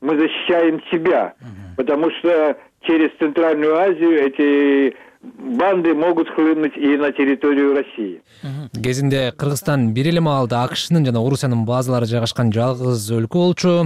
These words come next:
Speaker 2: Бирок америкалык база эки миң он төртүнчү жылы жабылды.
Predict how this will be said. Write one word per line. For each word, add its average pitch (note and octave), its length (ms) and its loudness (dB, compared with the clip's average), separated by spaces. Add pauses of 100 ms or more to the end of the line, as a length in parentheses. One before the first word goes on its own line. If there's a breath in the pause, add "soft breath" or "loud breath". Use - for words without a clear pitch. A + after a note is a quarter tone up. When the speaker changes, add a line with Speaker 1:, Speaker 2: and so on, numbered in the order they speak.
(140)
Speaker 2:
Бирок A#2 160 -4
америкалык B2 460 -2
база B2 320 -2
эки C3 120 -4
миң C3 200 2
он B2+ 60 -2
төртүнчү C3+ 340 -2
жылы A#2 200 -2
жабылды. A#2 440 0